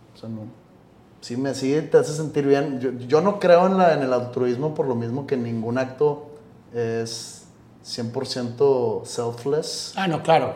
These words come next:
Speaker 2: Siempre, o sea, definitivamente tiene
Speaker 1: Porque la, el, el, el, el que dice, por ejemplo, el ser caritativo y te hace sentir mejor,
Speaker 2: Ya
Speaker 1: ahí
Speaker 2: estás,
Speaker 1: ya hay
Speaker 2: ya
Speaker 1: un
Speaker 2: estás teniendo
Speaker 1: problema,
Speaker 2: un,
Speaker 1: güey.
Speaker 2: un, un beneficio a cambio, claro.
Speaker 1: Ajá. Este, y no me acuerdo cu-, cómo continuó esa conversación,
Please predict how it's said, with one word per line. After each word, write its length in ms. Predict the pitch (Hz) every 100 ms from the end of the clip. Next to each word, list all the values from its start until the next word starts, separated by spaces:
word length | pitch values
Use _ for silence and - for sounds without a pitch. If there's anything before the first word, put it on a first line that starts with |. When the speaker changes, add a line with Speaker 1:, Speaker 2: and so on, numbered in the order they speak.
| 151 147
Speaker 2:
Siempre, 320 | 156 147 151
o 20 |
sea, 400 | 127 131 127 127 123 - 160 170
definitivamente 800 | 165 - 147 135 151 151 160 151
tiene 460 | 151 143 147 151 127
Speaker 1:
Porque 340 | 123 120 123
la, 200 | 120 120
el, 140 | 123 127
el, 180 | 131 123
el, 160 | 135
el 240 | 131 131 113
que 180 | 127
dice, 360 | 127 131 151 143
por 200 | 139 113
ejemplo, 360 | 123 120 123 110
el 200 | 104 104 - -
ser 500 | - - 123 117 -
caritativo 840 | 151 156 160 160 165 143 147 160 139
y 80 |
te 120 | 123 117
hace 240 | 117 143
sentir 300 | 135 135 135
mejor, 520 | 135 135 135 - - - - -
Speaker 2:
Ya 60 |
Speaker 1:
ahí 40 | 165
Speaker 2:
estás, 180 | 117 135
Speaker 1:
ya 100 | -
hay 60 | 131
Speaker 2:
ya 40 |
Speaker 1:
un 60 | 151
Speaker 2:
estás 200 | - 127
teniendo 300 | 151 151 151
Speaker 1:
problema, 220 | 151 147
Speaker 2:
un, 40 | 147
Speaker 1:
güey. 180 | 135 135
Speaker 2:
un, 120 | 143
un 60 | 131
beneficio 360 | 127 120 117
a 20 | 117
cambio, 220 | 113 113
claro. 180 | 110 117
Speaker 1:
Ajá. 60 | 127 - - _ _ _ -
Este, 800 | 110 - - 113 113 110 110 - - - - _ _ _ _ - _ _ _ - - -
y 60 |
no 100 | 160
me 80 | 214
acuerdo 340 | 240 226 226 226
cu-, 300 | 208 208 -
cómo 240 | 196 202
continuó 380 | 214 202 185 185
esa 140 | 185
conversación, 580 | 185 165 151 143 147